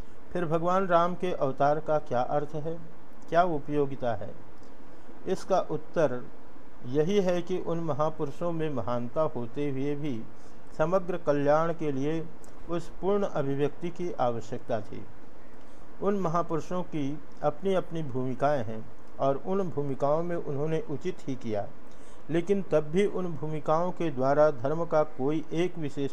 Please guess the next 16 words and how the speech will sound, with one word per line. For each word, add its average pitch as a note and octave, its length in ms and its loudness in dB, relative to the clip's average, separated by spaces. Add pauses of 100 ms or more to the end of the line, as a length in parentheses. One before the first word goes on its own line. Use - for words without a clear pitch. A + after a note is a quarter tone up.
(120)
पक्ष C#3 220 0
ही F3+ 180 0
प्रकाशित A#2+ 600 0
हुआ। G2+ 280 0 (920)
धर्म F#3 260 2
का F#3+ 180 6
समग्र F3 400 0
रूप F3 360 0
उनके D#3 300 -2
चरित्र D#3+ 440 0
के D#3 200 0
माध्यम A#2+ 520 0
से D#3+ 180 -2
प्रकट C3 420 0
नहीं A2 280 -2
हुआ। G2 280 0